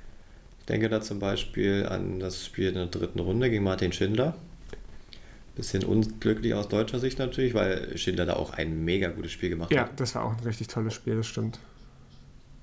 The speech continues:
Speaker 1: Und er lag ja schon sogar schon drei eins vorne in Sätzen und es ging nur bis vier.
Speaker 2: Ja.
Speaker 1: Brauchte also noch einen Satz und dann, da, dann kam, dann kam Schmidti aber nochmal richtig auf. Ähm, ja, und hat sich das Ding noch geholt.
Speaker 2: Auch, auch im Prinzip auch, auch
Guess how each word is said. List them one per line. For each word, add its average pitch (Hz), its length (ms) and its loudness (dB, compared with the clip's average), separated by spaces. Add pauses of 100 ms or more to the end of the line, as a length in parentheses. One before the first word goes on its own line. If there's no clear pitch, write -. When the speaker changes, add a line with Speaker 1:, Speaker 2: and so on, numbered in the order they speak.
(140)
Speaker 1:
Und 104 200 6
er 95 100 6
lag 90 180 4
ja 95 80 2
schon - 160 -10
sogar 90 280 2
schon 87 220 0
drei 87 300 4
eins 85 240 0
vorne 113 300 2
in 87 100 0
Sätzen 85 300 -2
und 92 80 -2
es - 60 -6
ging 120 140 2
nur 87 100 2
bis 82 120 -4
vier. 92 240 4
Speaker 2:
Ja. 117 120 4 (440)
Speaker 1:
Brauchte 90 280 0
also 90 140 0
noch 87 120 0
einen 87 180 0
Satz 95 200 0
und 90 100 0
dann, 90 300 0 (500)
da, 98 120 0
dann 95 300 -2
kam, 95 300 0
dann 92 180 2
kam 98 160 0
Schmidti 101 280 4
aber 92 120 2
nochmal 92 200 0
richtig - 300 0
auf. 98 200 0 (1700)
Ähm, 85 400 4 (300)
ja, - 100 2
und 85 120 2
hat 90 100 2
sich 90 100 4
das 87 120 2
Ding 95 120 2
noch 101 120 2
geholt. 131 300 4 (480)
Speaker 2:
Auch, 160 300 4
auch 185 180 4
im 139 80 2
Prinzip 143 420 -2
auch, - 220 -2
auch - 520 -4